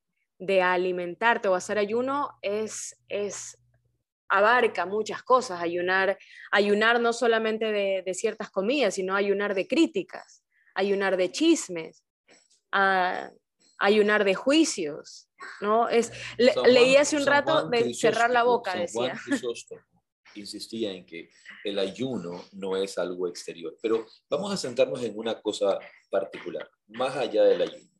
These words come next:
Speaker 2: No, estaba tratando de hablar de la carne. Entonces, enfoquémonos primero en eso. Sí, la recomendación general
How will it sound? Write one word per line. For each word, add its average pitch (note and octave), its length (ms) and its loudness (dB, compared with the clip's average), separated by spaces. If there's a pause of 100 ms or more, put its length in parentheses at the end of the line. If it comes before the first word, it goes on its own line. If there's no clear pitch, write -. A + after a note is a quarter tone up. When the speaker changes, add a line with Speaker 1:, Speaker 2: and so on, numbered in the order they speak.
(300)
Speaker 2:
No, - 240 -14 (300)
estaba A2 320 -2
tratando A2 320 -4
de G2 60 4
hablar F#2+ 200 -2
de F#2+ 100 -2
la E2+ 120 -8
carne. - 240 -16 (840)
Entonces, F2 460 -12
enfoquémonos D3+ 540 -6
primero F#2+ 300 -4
en F2 100 -8
eso. - 200 -12
Sí, A2+ 240 -8 (360)
la G2+ 160 0
recomendación G#2+ 960 -4
general F2 520 -14